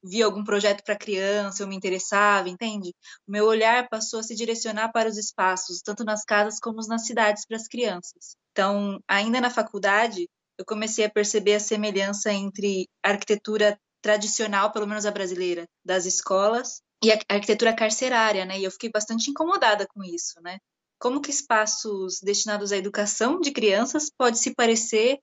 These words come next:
com espaços destinados aos prisioneiros, né? Achava um absurdo. E, e aí, quando ainda na faculdade tive a oportunidade de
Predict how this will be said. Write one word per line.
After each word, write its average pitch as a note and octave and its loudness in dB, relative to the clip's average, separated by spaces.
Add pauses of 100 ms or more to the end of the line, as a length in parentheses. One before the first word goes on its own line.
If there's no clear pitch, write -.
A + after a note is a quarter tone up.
(180)
com A#3 2
espaços A3+ 2
destinados G#3 -2
aos G#3 -2
prisioneiros, G#3 0
né? F3+ -2
Achava F#3+ 0
um G3+ -4
absurdo. G3 0 (260)
E, G3 -4
e A3 4
aí, A#3+ 6
quando G#3+ 2
ainda G3+ 2
na G3+ 0
faculdade F#3+ 0
tive F#3+ -4
a - -2
oportunidade F3+ 0
de E3+ -4